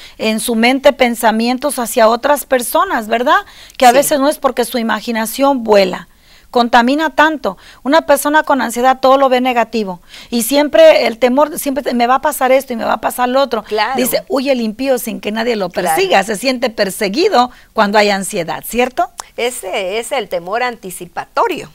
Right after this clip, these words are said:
Speaker 1: Ujú.
Speaker 2: ¿verdad?
Speaker 1: Ujú.
Speaker 2: Esa ansiedad anticipatoria. Se espera que suceda lo peor y a lo mejor no va a suceder, ¿verdad?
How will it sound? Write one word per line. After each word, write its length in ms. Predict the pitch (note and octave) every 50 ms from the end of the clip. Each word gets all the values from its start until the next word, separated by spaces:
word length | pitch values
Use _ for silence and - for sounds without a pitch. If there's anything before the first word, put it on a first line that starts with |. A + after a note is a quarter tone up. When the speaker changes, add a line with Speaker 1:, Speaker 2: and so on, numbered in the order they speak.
| _ _ _ _ _
Speaker 1:
Ujú. 220 | - B3+ C4 B3+ G#3+
Speaker 2:
¿verdad? 260 | F3 E3 F3+ A#3+ C#4 A4 - - - - - -
Speaker 1:
Ujú. 160 | - A#3+ A#3+ G#3+
Speaker 2:
Esa 240 | A3+ B3 C4+ C4+
ansiedad 560 | C4+ C4+ B3 - G#3+ F#3+ F3 G3+ A3+ A#3+ B3 C4
anticipatoria. 1300 | C4 B3+ A#3+ A3 _ - G3+ F3+ - - F#3 - - D#3 - - _ C#4+ - A4 F4+ B3+ E3 F3 F3 - _ _ _ _
Se 180 | - - G#3 G3+
espera 480 | G3 - - - B3 B3+ C4 D4 C#4+
que 140 | - C4 A#3+
suceda 640 | A3+ - G#3 F#3+ - - A#3 A3+ A#3 B3 B3+ B3+
lo 180 | B3 A3+ F#3 E3
peor 520 | - _ - B3 D4 A4 A4+ - - - - _ _ _
y 140 | _ A#3+ A#3
a 80 | G#3+ G3
lo 140 | G3+ G#3 G#3
mejor 400 | F#3 F#3 F3+ F#3+ G3 A3+ B3 A#3+
no 220 | B3+ C4 C4+ C#4
va 120 | C#4+ D4 D4
a 40 | C#4+
suceder, 440 | - D#4 D4 - - B3 A#3+ C#4+ A4 C5+ A4 - - _ _ _ _ - -
¿verdad? 260 | - F3+ F3+ G3 C4